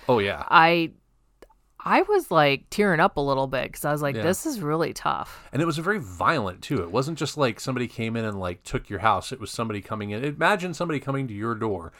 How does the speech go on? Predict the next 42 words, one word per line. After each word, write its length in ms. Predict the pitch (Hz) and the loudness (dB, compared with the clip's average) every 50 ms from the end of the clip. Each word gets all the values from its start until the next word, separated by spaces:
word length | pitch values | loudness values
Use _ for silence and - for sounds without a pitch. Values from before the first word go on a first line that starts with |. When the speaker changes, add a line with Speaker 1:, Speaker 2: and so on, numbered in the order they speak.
| - - - - | -20 -20 -20 -10
Speaker 1:
and 200 | - 98 95 87 | -8 -6 -4 -2
basically 480 | 101 117 120 - - 113 - 110 104 98 | 0 0 0 0 -4 -6 -6 -6 -6 -6
just 260 | 95 104 101 - - | -4 -4 -6 -6 -6
shooting 460 | - - - - - 143 139 123 113 | -8 -8 -6 -2 0 0 2 2 0
a 40 | 104 | -2
gun 320 | 98 107 107 107 104 95 | 0 0 2 2 2 0
at 200 | 101 104 101 101 | -2 -6 -8 -8
your 180 | 104 98 101 98 | -6 -6 -6 -2
door 440 | 95 104 98 95 92 87 82 90 - | 0 0 0 0 0 -2 -4 -6 -6
until 400 | 101 98 95 92 - 110 101 101 | -6 -6 -6 -6 -4 -2 -2 -2
it 140 | 101 95 87 | -2 -4 -8
falls, 360 | - - 107 98 92 92 - | -6 -4 -2 -2 -2 -4 -6
until 280 | - 117 101 - 127 120 | -8 -10 -6 -4 -4 -2
your, 240 | 113 107 101 - - - | -2 -2 -4 -4 -6 -10
until 200 | 135 107 113 113 | -8 -6 -4 -2
your 100 | 107 92 | 0 4
house 60 | 240 | 4
Speaker 2:
Right, 180 | 294 339 330 - | 4 4 4 4
they 100 | - 214 | 4 6
Speaker 1:
falls 60 | 226 240 | 6 6
Speaker 2:
were 60 | 262 | 6
Speaker 1:
over. 80 | 262 233 | 4 4
Speaker 2:
just 380 | 233 226 220 214 - - - - | 4 2 2 2 0 -4 -8 -6
shooting 560 | - 208 214 214 202 175 156 151 147 147 147 147 | -4 -2 0 0 0 0 -2 -4 -4 -6 -4 -2
missiles 400 | 165 202 - - 180 156 135 139 | -2 -2 -2 -2 -2 -2 0 -2
or 60 | 131 | -2
bombs 400 | 127 135 131 135 165 185 180 147 | 0 0 2 2 2 2 2 0
Speaker 1:
Mm-hmm. 100 | 135 120 | -2 -2
Speaker 2:
at 100 | - - | -4 -6
this 220 | 120 117 127 - | -8 -8 -8 -8
thing, 220 | - 143 131 127 135 | -6 -6 -6 -4 -4
like, 160 | 131 127 120 | -2 0 0
Speaker 1:
Yep. 80 | 110 - | 2 4
Speaker 2:
over 320 | 160 165 160 151 156 147 | 4 4 4 4 4 2
and 80 | 143 143 | 2 2
over 300 | 131 143 139 143 143 139 | 0 0 2 2 2 2
and 100 | 135 127 | 2 0
over 260 | 135 143 139 143 139 | 0 0 2 0 0
and 80 | 135 131 | 2 0
over 220 | 131 131 127 127 | -2 -2 -4 -6
and 80 | 127 127 | -4 -4
over 220 | 139 147 143 139 | -6 -4 -6 -8